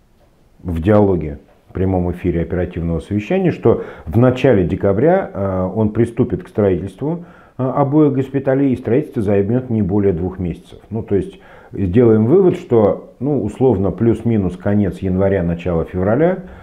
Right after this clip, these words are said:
э, эти два госпиталя, э, должны быть построены.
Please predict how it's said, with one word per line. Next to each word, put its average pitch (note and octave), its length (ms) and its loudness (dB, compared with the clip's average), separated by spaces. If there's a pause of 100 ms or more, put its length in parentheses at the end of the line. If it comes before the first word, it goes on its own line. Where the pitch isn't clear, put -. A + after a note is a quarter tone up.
(260)
э, F2 300 -2
эти A2 180 0
два G2 220 4
госпиталя, B2+ 760 2
э, G2 220 -6
должны G2 400 -2
быть G#2+ 240 -2
построены. D2+ 600 -6